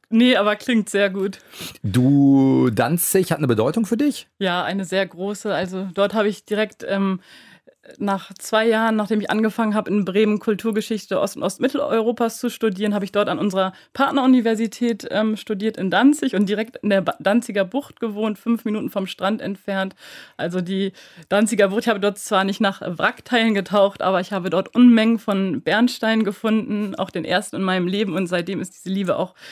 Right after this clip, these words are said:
Speaker 1: zum Bernsteinsuchen geblieben. Dabei kann ich sehr gut entspannen und das ist eigentlich mein größtes Hobby.
Speaker 2: Bist du noch häufiger mal da?
Speaker 1: Ja, ich bin ständig eigentlich in allen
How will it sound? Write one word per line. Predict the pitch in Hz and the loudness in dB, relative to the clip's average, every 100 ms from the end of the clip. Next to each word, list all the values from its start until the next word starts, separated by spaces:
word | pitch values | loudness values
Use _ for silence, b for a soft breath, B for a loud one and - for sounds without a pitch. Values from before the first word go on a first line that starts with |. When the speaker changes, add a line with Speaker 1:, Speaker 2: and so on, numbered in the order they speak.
| B _ | B _
Speaker 1:
zum | 196 175 | 0 2
Bernsteinsuchen | 220 233 220 196 202 214 202 | 2 0 -2 -2 -2 0 0
geblieben. | 180 180 208 | -2 -2 0
Dabei | 185 175 180 | 0 0 -4
kann | 180 185 | -4 -6
ich | 170 | -2
sehr | 196 196 | -2 -2
gut | 202 | -4
entspannen | - 185 - 180 196 208 | -4 -4 -4 -4 -2 -2
und | 196 185 | -6 -8
das | 190 175 | -12 -10
ist | - | -4
eigentlich | 180 226 | -2 0
mein | 196 190 | 0 0
größtes | 185 233 - 190 - | 0 0 -2 -6 -4
Hobby. | 180 185 196 B B B B | -2 -4 -8 B B B B
Speaker 2:
Bist | 123 170 | 0 2
du | |
noch | 123 113 | 2 0
häufiger | 113 120 101 | -2 -2 -2
mal | 90 | -2
da? | 85 87 151 277 - | -2 -2 -2 -4 -6
Speaker 1:
Ja, | 170 175 185 | -2 0 -2
ich | - - | -4 -2
bin | 214 185 | -2 -2
ständig | - - 220 247 - | -4 0 4 2 2
eigentlich | 165 202 214 | -4 -4 -6
in | - 202 - | -6 -6 -4
allen | 180 190 202 202 202 196 | 0 0 0 -2 -4 -6